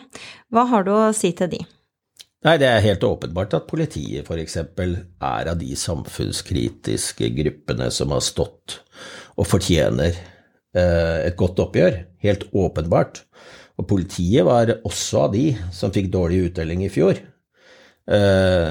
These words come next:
Speaker 2: det spesielle i staten var jo at, eh, de som virkelig hadde det helt ok, det var Forsvaret, og alle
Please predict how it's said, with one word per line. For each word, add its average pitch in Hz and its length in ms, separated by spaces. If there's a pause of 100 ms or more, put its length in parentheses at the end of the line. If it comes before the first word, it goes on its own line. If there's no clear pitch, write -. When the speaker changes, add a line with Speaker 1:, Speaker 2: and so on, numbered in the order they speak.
(160)
Speaker 2:
det 95 100
spesielle 98 460
i 95 80
staten 85 440
var 87 200
jo 87 160
at, 85 180
eh, 90 320
de 87 160
som 90 220
virkelig 87 560
hadde 85 240
det 87 240
helt 87 240
ok, 165 380
det 87 180
var 76 160
Forsvaret, 107 720 (500)
og 104 160
alle 101 300